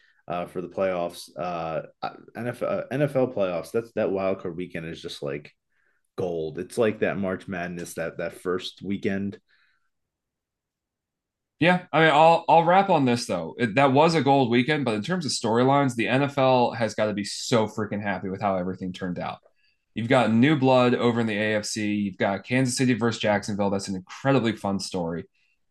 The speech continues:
Speaker 2: Whoever came out of that game, Jacksonville or Chargers, that was gonna be super fun. Uh, Bengals, Bills, you kinda get the, um,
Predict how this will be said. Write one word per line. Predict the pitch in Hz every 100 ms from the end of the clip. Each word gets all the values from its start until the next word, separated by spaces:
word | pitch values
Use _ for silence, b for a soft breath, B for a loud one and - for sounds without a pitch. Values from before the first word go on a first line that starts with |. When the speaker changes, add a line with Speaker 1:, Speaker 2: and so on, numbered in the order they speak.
| _
Speaker 2:
Whoever | 131 180 196
came | - 139
out | 131
of |
that | 117 113
game, | 104 101
Jacksonville | 117 120 107 101
or |
Chargers, | 98 98 92 87
that | 101
was | 98 95
gonna | 90
be | 90
super | - 95 85
fun. | - 92 - - _ _ _ _ -
Uh, | 104 98 95 -
Bengals, | 135 143 127 117
Bills, | 117 117 113 110
you | 104
kinda | 127 123
get | 117 110
the, | 113 107 104 98 -
um, | 101 101 98 92 90 87